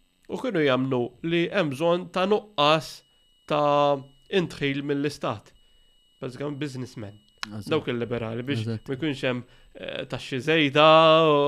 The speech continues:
Speaker 1: dak il-liberali, ifir differenti minn tal-lum. It-tielet kien hemm anka, em,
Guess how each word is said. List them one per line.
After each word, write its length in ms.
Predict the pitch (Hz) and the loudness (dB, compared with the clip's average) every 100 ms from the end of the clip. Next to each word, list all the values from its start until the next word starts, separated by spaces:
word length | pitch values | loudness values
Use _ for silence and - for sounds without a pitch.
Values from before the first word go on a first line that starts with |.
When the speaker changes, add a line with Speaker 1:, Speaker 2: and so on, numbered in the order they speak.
| 143 143 151 160 | 2 0 0 0
Speaker 1:
dak 180 | 214 175 | 0 2
il-liberali, 420 | 143 143 143 180 | 0 2 0 -2
ifir 200 | 175 175 | -4 -4
differenti 400 | 175 175 185 143 | -6 -6 -6 -8
minn 120 | 120 | -8
tal-lum. 280 | 123 113 120 - - - - - - | -6 -6 -10 -14 -18 -20 -20 -20 -18
It-tielet 840 | - 196 - 330 240 151 135 120 - - _ _ - | -4 -4 -2 -2 2 4 2 0 -8 -20 _ _ -2
kien 240 | 202 175 | 0 4
hemm 320 | 131 131 131 127 - | 4 4 2 -2 -2
anka, 440 | 135 123 - 131 127 123 | -2 -2 2 4 6 4
em, 420 | 110 127 127 123 | 2 2 0 0